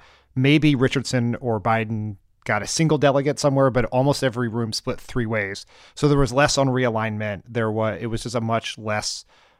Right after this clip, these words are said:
complicated system. Here, where you have four and five candidates reaching viability in each place, makes this so much harder. Plus, you know, decent sized turnout. We can talk about the lar-, the turnout issues, but still a lot of people, like, two hundred eighty-three people in our, in the room we were in, and that it,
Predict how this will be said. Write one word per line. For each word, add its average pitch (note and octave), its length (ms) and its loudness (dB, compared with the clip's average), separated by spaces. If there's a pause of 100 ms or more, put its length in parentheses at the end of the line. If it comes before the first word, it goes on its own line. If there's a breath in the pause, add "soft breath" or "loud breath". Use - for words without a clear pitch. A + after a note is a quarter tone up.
(120)
complicated B2 360 0
system. A#2+ 240 -4
Here, D#3+ 240 2
where C#3+ 80 4
you A#2+ 180 0
have G2+ 440 -4 (760)
four C#3 300 4
and B2+ 120 0
five A#2+ 260 0
candidates A2 520 -6 (120)
reaching A#2 260 -4
viability G#2+ 400 -4
in - 20 -8
each - 120 -12
place, A2 260 6
makes A2 180 -6
this A2+ 140 -6
so A#2+ 200 -2
much A#2 220 -4
harder. G#2+ 540 0 (380 soft breath)
Plus, - 480 4 (1080)
you C#3+ 80 -4
know, C3+ 80 2
decent D3 420 2
sized G#2+ 220 -2
turnout. G2+ 240 -4
We G2 80 -8
can F#2 60 -14
talk A#2+ 80 0
about G2 160 -4
the - 100 -10
lar-, A2 240 -2
the G#2 160 -12
turnout G#2+ 240 -6
issues, G2+ 160 -10
but B2 140 -4
still A3 140 4
a C#3 60 4
lot A2 180 2
of - 40 -14
people, D#3 200 2
like, G2+ 100 -4
two - 100 -8
hundred B2 120 0
eighty-three A2+ 220 -4
people A#2 160 -2
in G#2+ 60 -2
our, F#2 220 -8
in A#2+ 140 -6
the A2 80 -4
room G#2+ 180 -4
we G#2+ 100 -6
were F2+ 140 -6
in, A#2 240 -2
and G2+ 100 -10
that A2+ 180 -4 (600 soft breath)
it, A#2 240 -6